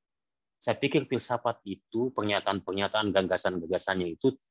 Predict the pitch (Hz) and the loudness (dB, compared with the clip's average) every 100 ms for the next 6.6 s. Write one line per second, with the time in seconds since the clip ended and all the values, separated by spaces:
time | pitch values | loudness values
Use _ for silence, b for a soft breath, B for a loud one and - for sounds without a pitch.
0 | _ _ _ _ _ - 123 113 123 120 | _ _ _ _ _ 2 4 8 8 8
1 | 107 104 98 107 95 95 90 90 101 98 | 6 6 6 4 6 6 6 6 4 4
2 | 87 82 151 170 - 170 165 117 107 - | 2 -2 0 0 2 4 6 6 4 -2
3 | 92 82 82 87 90 135 - - - 92 | -4 -4 -4 -2 0 -2 0 -2 2 0
4 | - - - 107 113 - - _ _ _ | 0 -6 0 2 2 0 -16 _ _ _
5 | _ - 123 95 92 110 - 104 101 - | _ 4 6 8 6 2 4 4 4 4
6 | 101 110 123 123 120 | 4 6 6 2 0